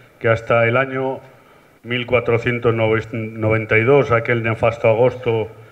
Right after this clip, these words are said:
en el que los reyes católicos decretaron la expulsión de la comunidad judía,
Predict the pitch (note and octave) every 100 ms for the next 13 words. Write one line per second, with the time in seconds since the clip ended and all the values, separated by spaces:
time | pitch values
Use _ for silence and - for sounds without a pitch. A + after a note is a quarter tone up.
0 | _ _ A2+ A2 G#2+ - A2 G#2+ G#2+ A2+
1 | A2+ G#2+ A2 A#2+ A2+ A2 A2+ G#2 G#2 G#2
2 | G#2 A#2 G#2+ G#2+ - A2 - A2 G#2+ G#2+
3 | G#2+ G#2+ G#2+ G2+ G2+ G#2+ A2 A2 G2 A2
4 | A2